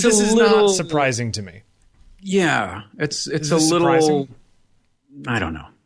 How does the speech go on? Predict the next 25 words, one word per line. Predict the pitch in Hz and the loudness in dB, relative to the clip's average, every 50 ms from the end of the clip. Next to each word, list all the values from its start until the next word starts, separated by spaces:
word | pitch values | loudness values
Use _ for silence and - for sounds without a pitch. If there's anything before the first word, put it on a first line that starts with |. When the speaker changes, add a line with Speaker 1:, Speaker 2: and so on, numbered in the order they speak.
| _ _ _ _ _ _ _ _ _ _ _ _ _ _ _ _ _ _ | _ _ _ _ _ _ _ _ _ _ _ _ _ _ _ _ _ _
Speaker 1:
Um, | 139 135 127 120 117 117 110 107 107 107 - _ _ _ _ _ _ _ _ _ _ _ _ _ _ - | -8 -6 -6 -6 -6 -6 -6 -8 -10 -12 -14 _ _ _ _ _ _ _ _ _ _ _ _ _ _ -4
it's, | - 185 175 - | -4 -2 -2 -2
it's, | - 220 185 - | -4 -4 -6 -6
it's, | - - 208 - - - | -6 -6 -8 -8 -8 -4
it's | - 202 185 185 - - - - - - - _ _ _ _ _ _ _ _ _ _ _ _ _ _ - - - - | -4 -4 -2 0 -2 -2 -2 -2 -6 -8 -14 _ _ _ _ _ _ _ _ _ _ _ _ _ _ -14 -12 -6 -2
Speaker 2:
I | - 240 | 0 0
don't | 269 247 190 | 2 0 0
find | - - 196 185 175 | 0 0 0 2 2
them | 160 139 | 2 0
offensive. | 123 - - - 147 147 170 180 - - 240 247 127 131 - - | 0 -4 -4 -4 -2 -2 -2 -2 -2 -4 -4 -4 -4 -6 -6 -4
I | 135 143 | -4 -2
just | 131 175 165 - - | -2 -2 -4 -4 -6
find | - - 170 165 165 170 170 170 165 165 | -6 -4 -2 -2 -2 -2 -2 -2 -4 -2
Speaker 1:
and | 208 214 | -2 0
Speaker 2:
the | - | 0
Speaker 1:
not | 247 262 285 | 0 0 -2
Speaker 2:
addition | 285 - - 226 - 208 | -2 -2 -2 -2 -2 -2
Speaker 1:
even | 190 190 | -2 -2
insensitive. | 156 151 147 143 190 190 180 175 160 147 143 170 | -2 -2 -2 -2 -2 -2 -2 -4 -4 -4 -4 -4
It's | 175 - | -4 -4
just | 226 - - | -4 -6 -6
kind | - 208 202 | -6 -6 -6
of, | 185 175 156 | -6 -6 -6
like, | 170 156 113 | -6 -6 -6
gratuitous. | - 139 120 - - - 123 107 92 85 - - - - | -8 -8 -8 -8 -8 -8 -8 -10 -10 -12 -12 -12 -14 -14